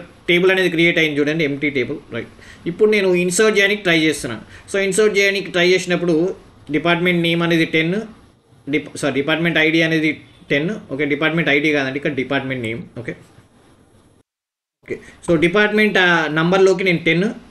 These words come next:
department లే-, నేమ్లోకి sales, department కోడ్లోకి డిఈ టెన్ అని enter చేస్తాను. okay, so, ఎప్పుడైతే నేను enter చేస్తానో అప్పుడు accept చేస్తుంది చూడండి, రో created. okay,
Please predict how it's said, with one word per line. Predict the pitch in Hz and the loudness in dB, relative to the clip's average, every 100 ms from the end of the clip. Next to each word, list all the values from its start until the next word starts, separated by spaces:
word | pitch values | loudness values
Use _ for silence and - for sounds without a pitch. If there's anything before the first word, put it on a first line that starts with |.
| - - - 147 | -20 -20 -4 -2
department | 147 185 190 185 175 | 2 2 2 2 2
లే-, | 170 170 151 | 2 0 -2
నేమ్లోకి | 160 175 180 165 - | 0 2 2 0 -2
sales, | 165 175 175 214 214 - 151 | 0 0 2 2 2 -2 -4
department | 156 175 170 180 175 175 - | 0 0 2 0 0 -4 0
కోడ్లోకి | 170 170 170 151 151 151 156 | 2 4 2 2 0 0 0
డిఈ | 180 180 185 190 190 - - - | -2 -2 -4 -4 -8 -20 -12 0
టెన్ | 175 160 | 0 2
అని | 165 165 | 0 -2
enter | 131 107 | -2 -6
చేస్తాను. | 87 - 87 - 120 | -10 -12 -18 -16 -12
okay, | 143 - - - - | -12 -14 -20 -16 0
so, | 185 | 0
ఎప్పుడైతే | 180 214 220 214 | 2 2 2 2
నేను | 196 185 | 0 0
enter | 208 190 | 0 2
చేస్తానో | 185 180 190 185 156 180 156 | 0 0 0 0 0 -2 -2
అప్పుడు | 175 160 | 2 2
accept | 160 202 175 | 2 0 2
చేస్తుంది | 170 160 135 | 0 -2 -4
చూడండి, | 131 113 - _ _ _ _ _ _ - | -4 -6 -10 _ _ _ _ _ _ -10
రో | 135 170 185 | 0 2 4
created. | 170 160 156 147 123 - - - | 2 4 2 2 -2 -4 -20 -10
okay, | 151 | -6